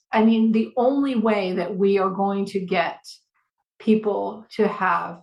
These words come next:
a decent, equitable future is to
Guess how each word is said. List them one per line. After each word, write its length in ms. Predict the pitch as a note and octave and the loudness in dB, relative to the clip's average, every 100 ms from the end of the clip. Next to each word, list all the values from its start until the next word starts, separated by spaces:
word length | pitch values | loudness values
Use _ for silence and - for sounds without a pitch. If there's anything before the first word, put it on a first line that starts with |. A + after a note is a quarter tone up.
| _ _ | _ _
a 100 | G#3 | -2
decent, 800 | F3+ F3+ G#3+ G#3+ G3 F#3 - - _ _ _ _ _ _ _ _ _ - | -2 -2 -4 -4 -6 -8 -10 -18 _ _ _ _ _ _ _ _ _ -6
equitable 800 | G#3+ G#3+ G#3 F#3+ F3+ F#3+ - _ _ _ | -6 -2 -4 -2 -4 -8 -8 _ _ _
future 760 | - A3 A3 - F3+ - - _ _ _ - | -2 2 2 0 -10 -10 -16 _ _ _ 0
is 320 | G#3 G3 - - | 2 2 -2 -2
to 420 | G#3+ F#3+ F3+ F3+ | 2 2 2 -4